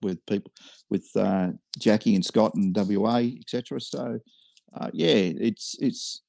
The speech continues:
there's been a lot of changes, been a lot of changes, um,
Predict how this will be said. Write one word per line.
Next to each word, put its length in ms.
there's 140
been 160
a 40
lot 300
of 60
changes, 600
been 140
a 60
lot 200
of 60
changes, 520
um, 300